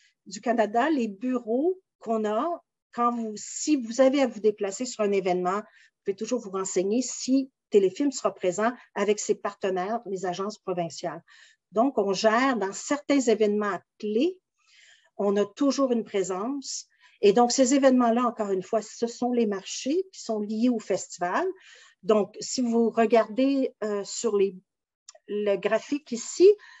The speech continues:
on a le European Film Market qui est à Berlin,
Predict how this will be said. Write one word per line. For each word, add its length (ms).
on 240
a 140
le 180
European 480
Film 240
Market 400
qui 100
est 120
à 100
Berlin, 500